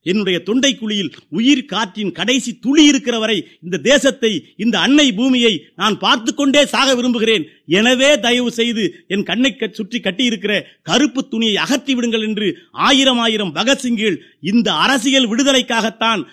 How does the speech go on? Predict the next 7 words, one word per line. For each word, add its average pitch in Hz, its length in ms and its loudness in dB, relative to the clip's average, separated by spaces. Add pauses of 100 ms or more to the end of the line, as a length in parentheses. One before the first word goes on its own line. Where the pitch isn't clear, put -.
(100)
தங்களுடைய 196 420 0
உயிரை 233 540 2 (120)
ஆயிரம் 233 380 2
ஆயிரம் 202 240 -2
தியாகிகள் 202 600 -2
தத்தம் 233 340 0
செய்தார்கள். 175 540 -2